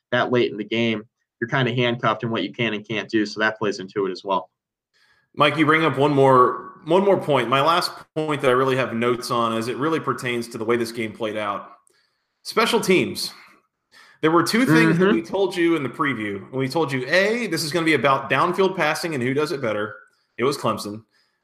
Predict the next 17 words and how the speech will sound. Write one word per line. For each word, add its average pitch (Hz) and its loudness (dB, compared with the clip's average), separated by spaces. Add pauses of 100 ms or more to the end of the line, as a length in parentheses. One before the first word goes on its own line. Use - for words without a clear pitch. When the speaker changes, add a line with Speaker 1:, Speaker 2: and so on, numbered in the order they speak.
(260)
Speaker 2:
B, 160 2
Speaker 1:
Yep. - -20
Speaker 2:
we 156 -2
told 160 0
you 143 -2
this 180 -2
is 185 -4
gonna 202 0
be 180 4
about 160 2
special 180 2
teams 165 0
gaffes 123 0
by 123 2
somebody 143 0
or 127 4
other. 98 0